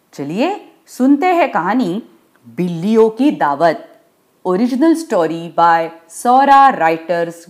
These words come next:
Group। हिंदी में अनुवाद राजेश खर, चित्रांकन कुशा कुमार बरिक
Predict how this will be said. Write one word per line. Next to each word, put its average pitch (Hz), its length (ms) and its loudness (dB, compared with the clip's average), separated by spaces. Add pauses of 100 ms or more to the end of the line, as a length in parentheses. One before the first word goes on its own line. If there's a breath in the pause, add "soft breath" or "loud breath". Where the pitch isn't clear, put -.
(140)
Group। 156 340 -8 (680)
हिंदी 202 280 0
में 269 200 2
अनुवाद 165 680 0
राजेश 214 720 2
खर, 185 320 0 (680)
चित्रांकन 254 720 0 (340)
कुशा 277 340 0
कुमार 175 580 -2
बरिक 160 460 -4